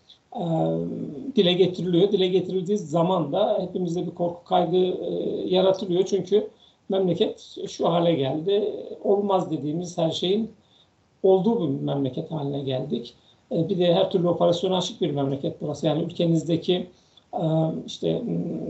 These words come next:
İstiklal Caddesi'ndeki saldırıda da bunu gördük. Hemen, e, Amerika'ya İçişleri Bakanınız meseleyi bağladı. Hemen öbür taraftan da P K K'ya bağlandı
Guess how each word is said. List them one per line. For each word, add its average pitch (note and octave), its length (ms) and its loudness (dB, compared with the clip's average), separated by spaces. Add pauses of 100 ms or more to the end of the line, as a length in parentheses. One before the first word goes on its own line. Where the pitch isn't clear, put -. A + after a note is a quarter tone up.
İstiklal - 400 0
Caddesi'ndeki - 560 -2
saldırıda E3 480 0
da E3 120 0
bunu D#3 160 2
gördük. C3 340 0
Hemen, D#3 260 0
e, E3+ 40 -2 (320)
Amerika'ya D#3+ 800 2 (220)
İçişleri - 460 0
Bakanınız E3 400 2
meseleyi D#3+ 460 2
bağladı. D#3 540 4 (440)
Hemen E3 240 4
öbür D#3+ 140 2
taraftan E3 440 0
da D#3 140 -2
P E3 120 0
K D#3 140 -2
K'ya D#3 220 0
bağlandı D#3 600 0